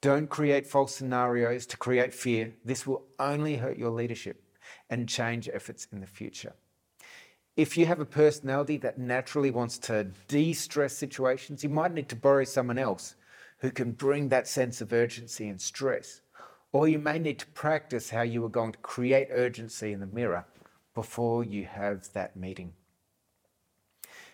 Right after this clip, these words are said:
Hey, if our exercise revealed a problem for you,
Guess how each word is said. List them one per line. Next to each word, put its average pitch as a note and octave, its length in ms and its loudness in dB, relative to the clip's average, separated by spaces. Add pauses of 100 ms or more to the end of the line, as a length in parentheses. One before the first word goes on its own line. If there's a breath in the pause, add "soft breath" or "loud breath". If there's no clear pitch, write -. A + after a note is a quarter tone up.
Hey, D3 160 6
if C#3 100 2
our D3 240 8
exercise A#2 640 0
revealed G#2+ 520 -2
a - 40 -10
problem G#2 460 -6
for G#2 200 -12
you, F#2+ 340 -4